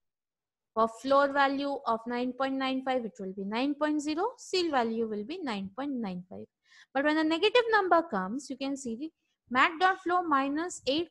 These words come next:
point two five, it will become minus nine point zero, and the ceil value will be minus eight point zero.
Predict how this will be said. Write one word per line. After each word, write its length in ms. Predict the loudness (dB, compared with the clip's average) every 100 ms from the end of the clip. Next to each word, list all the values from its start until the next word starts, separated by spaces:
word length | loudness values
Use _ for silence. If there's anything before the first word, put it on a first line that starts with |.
| -4
point 260 | -4 -4
two 160 | -2 -4 -2
five, 300 | 0 0 -4 -10
it 100 | -6
will 120 | -4
become 480 | -4 -2 -2 -2 -4
minus 540 | -4 -2 -2 -2 -4 -2
nine 280 | -2 -2 -2
point 240 | -2 -2
zero, 380 | -4 -4 -2 -4 -6 _ _ -12 -2
and 100 | 0
the 60 |
ceil 380 | 0 0 0 2
value 360 | 4 4 2 -2
will 160 | -4
be 160 | -4 -4
minus 560 | 0 0 0 -4 -4 -6
eight 200 | -6 -6 -4
point 300 | -6 -4 -4
zero. 300 | -6 -8